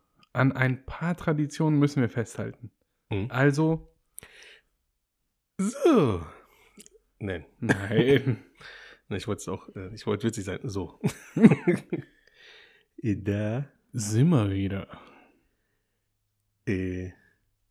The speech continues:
Speaker 2: ja, tatsächlich wieder ein, ein Donnerstag, an dem wir aufnehmen. Am Sonntag wird's gesendet. Und, ähm,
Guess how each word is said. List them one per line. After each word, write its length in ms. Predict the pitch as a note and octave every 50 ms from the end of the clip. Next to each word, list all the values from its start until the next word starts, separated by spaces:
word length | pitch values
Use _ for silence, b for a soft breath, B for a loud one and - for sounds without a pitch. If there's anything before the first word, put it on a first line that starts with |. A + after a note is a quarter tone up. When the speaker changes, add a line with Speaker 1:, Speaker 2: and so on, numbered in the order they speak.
| _ _ _ _ _ _ _
Speaker 2:
ja, 280 | G#2+ G#2 B2+ A#2 D#2+ - _ _ _ _ _ _ _ _ _
tatsächlich 380 | - - F#2+ A2+ B2 A#2+ G#2 G2+
wieder 180 | A2 A2+ A2 F#2+
ein, 280 | F2+ F2+ F2+ G2 G2+ - _ _ - - _ _ _ _ _ _ _ _ _ _ _ -
ein 300 | F#2 F#2 G2+ F#2+ F2+ E2+
Donnerstag, 340 | A2 A#2+ C3+ C3+ - A2+ G#2+
an 60 | G#2
dem 120 | G2+ G2 F#2+
wir 80 | F2
aufnehmen. 340 | F#2+ A2+ A2+ G2+ A2 A2 G#2
Am 80 | F#2+ F2+
Sonntag 300 | F2 G#2+ G2+ G2+ F#2+ G2
wird's 160 | F#2+ - -
gesendet. 420 | E2+ F2 F#2 G2+ A#2 A2 A2 _ _ _ _ _ _ _ _ _ _ _ _ _ _ _ _ _ _ _ _ _ _ _ _ _ _ _ b b b b b b b b b b b _ _ _
Und, 540 | - G#2 G#2 G2+ F#2+ G2 F#2+ F#2+ F#2 - -
ähm, 680 | F#2+ F#2 F#2 F2+ F2+ F2+ F2+ F2+ F2+ F2+ F#2 F#2+